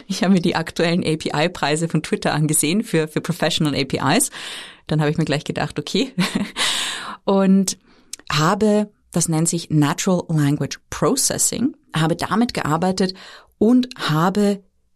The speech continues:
den Worten, die auf Twitter geschrieben wurden, gewisse Emotionen zugeordnet. Und wir haben das damals alles in Python programmiert und es war relativ aufwendig, damit zu arbeiten. Ich muss dazu sagen, ich habe Python programmieren nie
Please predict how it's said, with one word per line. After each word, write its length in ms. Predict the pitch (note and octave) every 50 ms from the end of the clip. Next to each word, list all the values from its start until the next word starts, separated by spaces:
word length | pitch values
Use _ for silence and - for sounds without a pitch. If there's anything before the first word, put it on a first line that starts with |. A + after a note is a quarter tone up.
| _ _ _ -
den 300 | E3+ D#3+ D#3+ D3+ C#3 C3+
Worten, 380 | C#3 C#3+ D3+ F#3+ B3 B3 A#3 G#3
die 140 | F#3+ F#3 D#3+
auf 100 | D#3 -
Twitter 260 | - - F3+ - D#3
geschrieben 600 | B2+ C3+ A#2+ - - - D#3 G3 B3+ D4 C4+ A3
wurden, 300 | G3+ G3 G3 G#3 G3+ F#3+ -
gewisse 420 | - D3+ C3 D#3+ D#3+ - - -
Emotionen 560 | - C3+ C3+ C#3 C3+ - - A#2+ B2 B2+ C3+
zugeordnet. 720 | C3 - - C#3+ C#3 - - - - - - - - - - - - - - - - - - - - _ _
Und 280 | - E3+ E3+ - -
wir 100 | F3 E3
haben 120 | D#3 - F3
das 140 | E3+ E3 -
damals 540 | C#3 D3+ A3 B3 C4+ D4+ D#4+ D4 - - _
alles 280 | - D#3 D3+ D#3+ D#3+ -
in 340 | - D3 D3 C#3+ C#3 - -
Python 460 | - - - - A3 - - B3 B3
programmiert 640 | - B3 A3+ - - G#3 G3+ G#3 G3+ G3+ G3+ - - - - -
und 140 | _ F#3 F3+
es 100 | F3 -
war 160 | G3 F#3 F3
relativ 380 | D3+ D3 D#3 E3+ E3 E3 E3 -
aufwendig, 500 | - C3+ C3+ C3+ - C3+ B2+ C3+ C3 C3
damit 240 | - A#2+ B2 B2 B2
zu 140 | - - -
arbeiten. 480 | A#2+ B2+ - - - - - - -
Ich 140 | - B2 -
muss 140 | F3+ F3+ F3+
dazu 260 | - F3+ - - A3
sagen, 300 | A3 A3+ G3+ G3 G3+ G3+ - - - _ _ _ _ _ _ _ _
ich 160 | - F3+ - D#3+
habe 180 | D3+ - E3+
Python 340 | - - D#3+ C#3 D#3 - F#3
programmieren 640 | E3+ E3+ D#3 - - E3 E3 E3 E3 E3 E3 E3 E3 _ _ _ _ _ _ _ _ _
nie 440 | - E3 F3+ F#3+ G3 G3 G3+ F#3+